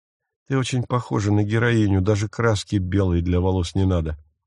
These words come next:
«Но, но я за-, заикаюсь», — всполошилась девочка. «Там придётся петь. Если т-, только петь, то я смогу, а если слова говорить?»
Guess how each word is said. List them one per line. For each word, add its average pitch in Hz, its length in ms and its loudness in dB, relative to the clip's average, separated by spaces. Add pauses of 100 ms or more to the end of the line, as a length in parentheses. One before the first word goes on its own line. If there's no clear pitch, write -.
(280)
«Но, 139 260 -4
но 139 300 -2
я 139 260 0
за-, 120 220 -6
заикаюсь», — 135 960 0 (420)
всполошилась 101 640 0
девочка. 95 460 -2 (520)
«Там 143 300 -2 (260)
придётся 160 540 -2
петь. 101 380 -4 (560)
Если 147 320 -2
т-, - 160 -16 (160)
только 151 320 0
петь, 185 280 -2 (140)
то 139 140 0
я 151 200 2
смогу, 160 480 2
а 107 80 6
если 131 360 0
слова 143 560 4
говорить?» 123 500 2